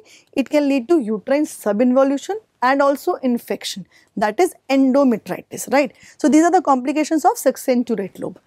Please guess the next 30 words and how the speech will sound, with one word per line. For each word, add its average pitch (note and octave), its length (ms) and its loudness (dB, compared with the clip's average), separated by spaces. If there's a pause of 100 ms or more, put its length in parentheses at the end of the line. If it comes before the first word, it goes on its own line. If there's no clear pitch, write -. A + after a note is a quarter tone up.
(520)
Another D4 320 2
complication, E4 600 0 (440)
before E4+ 260 0
reading F#4 240 0
another C4 280 2
complication, B3 540 0
we C4+ 160 2
should E4 180 2
know C4 240 2
this G3 320 -4
thing. - 240 -10 (360)
What? C4+ 280 0
See, D4+ 200 2
this B3 160 -2
was D4 160 2
the E4+ 100 2
placenta B3 480 -2
which B3+ 120 -6
was C#4 200 0
forming. A#3+ 320 0 (580)
The D4+ 100 0
important D4 400 0
things F#4 200 -4
to G4 160 -2
note B3 260 2 (340)
in D#4 180 2
this E4+ 140 2
diagram G3+ 460 -4 (160)
are A3+ 300 0 (360)
that A#3+ 300 2